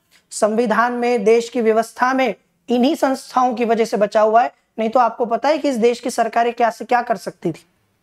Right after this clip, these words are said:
अब आते हैं नियुक्ति और कार्यकाल, तो ये सब आपको पता है, मुझे तो सिर्फ आपको इंट्रोडक्शन समझाना था, ये सारी बातें आपको पता है।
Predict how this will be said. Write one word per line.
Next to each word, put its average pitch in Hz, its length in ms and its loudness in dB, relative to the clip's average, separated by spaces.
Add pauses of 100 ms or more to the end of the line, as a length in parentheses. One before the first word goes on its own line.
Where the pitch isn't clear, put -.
(3000)
अब 294 180 2
आते 294 220 2
हैं 339 80 0
नियुक्ति 285 460 2
और 311 160 2
कार्यकाल, 277 520 0
तो 320 120 -2
ये 294 180 2
सब 302 200 2
आपको 277 240 0
पता 240 240 0
है, 190 200 -4
मुझे 233 200 -2
तो 302 120 -2
सिर्फ 294 260 0
आपको 269 260 0
इंट्रोडक्शन 254 540 -2
समझाना 262 340 0
था, 277 100 -4
ये 294 160 2
सारी 262 240 0
बातें 240 260 2
आपको 240 200 -2
पता 220 240 0
है। 285 120 2